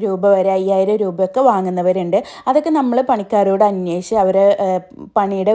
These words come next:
വൃത്തിയും കാര്യങ്ങളൊക്കെ നോക്കിയിട്ട് എവിടെയെങ്കിലുമൊക്കെ അവർ ചെയ്തതുണ്ടെങ്കിൽ അതൊക്കെ കണ്ടതിന് ശേഷം, ആ, അങ്ങനെയുള്ളവരെ ഏറ്റവും റേറ്റ് കുറഞ്ഞവരൊക്കെ കോൺടാക്ട് ചെയ്യുന്നത് ഒക്കെ നന്നായിരിക്കും. അങ്ങനെ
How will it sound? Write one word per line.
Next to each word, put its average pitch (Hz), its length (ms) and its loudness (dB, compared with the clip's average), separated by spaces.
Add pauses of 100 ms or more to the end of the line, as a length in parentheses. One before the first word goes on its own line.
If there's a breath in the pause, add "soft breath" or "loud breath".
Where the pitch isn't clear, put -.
വൃത്തിയും 190 500 -4
കാര്യങ്ങളൊക്കെ 190 580 -2
നോക്കിയിട്ട് 175 480 -4
എവിടെയെങ്കിലുമൊക്കെ 185 440 -2
അവർ 185 120 -2 (120)
ചെയ്തതുണ്ടെങ്കിൽ 180 680 -4 (420 loud breath)
അതൊക്കെ 294 300 0
കണ്ടതിന് 202 540 0
ശേഷം, 185 360 -2 (220)
ആ, - 0 - (480)
അങ്ങനെയുള്ളവരെ 202 720 2 (360 loud breath)
ഏറ്റവും 233 240 0 (100)
റേറ്റ് 196 320 -2
കുറഞ്ഞവരൊക്കെ 190 560 0
കോൺടാക്ട് 180 400 0
ചെയ്യുന്നത് 185 340 0 (140)
ഒക്കെ 294 100 0 (100)
നന്നായിരിക്കും. 175 720 -2 (320 loud breath)
അങ്ങനെ 311 220 2